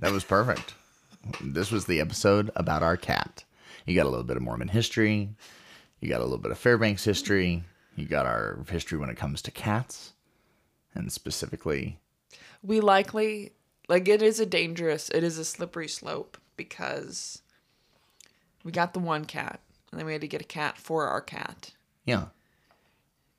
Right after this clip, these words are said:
Speaker 2: And Jack is not, nowhere near done.
Speaker 1: No, Jack, when you ask Jack, 'cause you always are giving the boys, like, a hard time about giving you grandchildren, even though they're eleven, eight, and five
Speaker 2: I need a
Speaker 1: right now.
Speaker 2: contractually signed agreement.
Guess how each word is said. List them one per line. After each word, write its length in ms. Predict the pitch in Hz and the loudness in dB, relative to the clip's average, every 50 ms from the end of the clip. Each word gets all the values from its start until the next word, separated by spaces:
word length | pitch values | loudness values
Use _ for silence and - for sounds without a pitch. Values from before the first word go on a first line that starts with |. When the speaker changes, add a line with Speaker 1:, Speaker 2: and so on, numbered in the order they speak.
| _ _ | _ _
Speaker 2:
And 260 | 160 160 160 151 151 | -4 -4 -4 -6 -6
Jack 320 | - 160 151 143 139 - | -4 0 0 0 0 0
is 120 | 156 147 147 | -6 -10 -8
not, 200 | 139 - - - _ | -8 -8 -8 -8 _
nowhere 380 | 139 139 135 113 80 80 - | -10 -8 -8 -6 -6 -8 -8
near 200 | - - - 135 | -10 -10 -10 -12
done. 320 | - - - - - - - _ _ _ _ _ - | -10 -10 -10 -10 -10 -14 -20 _ _ _ _ _ -2
Speaker 1:
No, 300 | - 87 76 67 58 69 | 0 0 0 0 -2 -4
Jack, 440 | 90 - 107 104 110 113 110 - | 2 4 6 6 6 6 4 2
when 120 | - 104 107 | 2 2 4
you 120 | 113 127 | 4 4
ask 220 | 123 113 101 98 - | 4 4 2 2 2
Jack, 300 | - 92 85 90 90 _ _ _ _ _ _ | 2 2 2 2 -2 _ _ _ _ _ _
'cause 200 | - 120 113 101 | 2 4 4 4
you 240 | 107 120 117 107 104 | 4 4 6 6 6
always 260 | 95 87 87 85 87 85 | 6 6 4 2 0 -2
are 40 | |
giving 220 | 82 87 87 80 76 | -4 -4 -4 -4 -4
the 60 | 82 | -6
boys, 340 | 85 - 76 78 87 - - | -4 -2 -2 -2 -4 -4 -4
like, 340 | 78 71 - - - - _ _ _ _ _ _ _ _ _ _ _ _ _ _ _ _ _ - _ _ _ _ _ _ _ _ _ _ _ _ _ _ _ | -6 -6 -6 -8 -14 -20 _ _ _ _ _ _ _ _ _ _ _ _ _ _ _ _ _ -20 _ _ _ _ _ _ _ _ _ _ _ _ _ _ _
a 60 | 95 | 0
hard 200 | 98 101 95 87 | 2 4 2 2
time 160 | 85 95 82 | 2 -2 -2
about 320 | 80 78 73 69 78 - - | -2 -4 -4 -6 -6 -2 -2
giving 240 | 104 92 76 80 78 | -2 0 0 -2 -8
you 80 | 80 | -8
grandchildren, 760 | 82 - - 69 65 78 82 - 76 67 - 69 67 65 85 - _ _ _ | -6 -4 -4 -4 -4 -6 -4 -4 -6 -6 -6 -8 -8 -10 -10 -12 _ _ _
even 240 | - 87 87 80 73 | -6 -4 -4 -4 -4
though 120 | 67 62 60 | -6 -6 -6
they're 380 | 69 64 62 58 62 85 82 _ _ _ | -6 -6 -4 -4 -4 -6 -8 _ _ _
eleven, 600 | - 76 82 71 65 62 60 64 58 62 65 - _ _ _ _ _ _ _ _ _ | -8 -6 -4 -4 -4 -4 -4 -10 -12 -12 -12 -14 _ _ _ _ _ _ _ _ _
eight, 280 | - 82 69 67 67 - | -6 -6 -6 -6 -8 -8
and 180 | - - 67 - | -10 -10 -10 -4
five 400 | - - 80 64 - - 85 87 - | -2 -2 -2 0 -2 -6 -4 0 2
Speaker 2:
I 180 | 165 175 185 | 2 2 2
need 200 | 190 185 175 175 | 0 0 -2 -2
a 40 | 175 | -2
Speaker 1:
right 100 | 170 - | -2 -4
now. 120 | - 165 | -6 -6
Speaker 2:
contractually 640 | 160 - - 156 151 151 151 - - 151 160 156 151 151 | -6 -4 -2 -2 -2 -2 -4 -8 -6 -6 -6 -6 -8 -8
signed 360 | - - 143 143 143 143 135 | -8 -8 -6 -6 -6 -8 -10
agreement. 420 | - - - 123 127 - - - | -12 -10 -10 -10 -10 -12 -16 -18